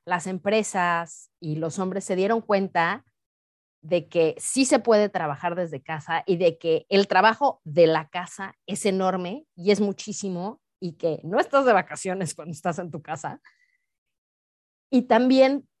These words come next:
tocó muchas mujeres que tuvieron que dejar de trabajar y tuvieron que dejar sus sueños profesionales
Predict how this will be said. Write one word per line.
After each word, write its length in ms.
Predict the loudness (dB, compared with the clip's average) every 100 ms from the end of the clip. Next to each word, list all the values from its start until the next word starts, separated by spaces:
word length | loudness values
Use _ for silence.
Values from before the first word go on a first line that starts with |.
| _
tocó 580 | -2 0 2 2 2 -4
muchas 360 | -4 -4 -2
mujeres 280 | -4 -4 -4
que 80 | -2
tuvieron 440 | 0 6 6 6
que 140 | 2 -2
dejar 480 | -2 -2 0 0 0
de 120 | -6
trabajar 640 | -6 -6 -6 -8 -8 -12 _
y 140 | -20 -18
tuvieron 480 | -10 -2 -2 -2 -6
que 480 | -4 -4 -2 -6 -10 _ _ _ _ _ _ _ _ _ -14
dejar 340 | 0 0 0
sus 480 | -8 -14 -6 -4 -2
sueños 280 | -2 -4 2
profesionales 1300 | 2 4 2 0 -4 -4 -4 -2 -2 -4 -10 -20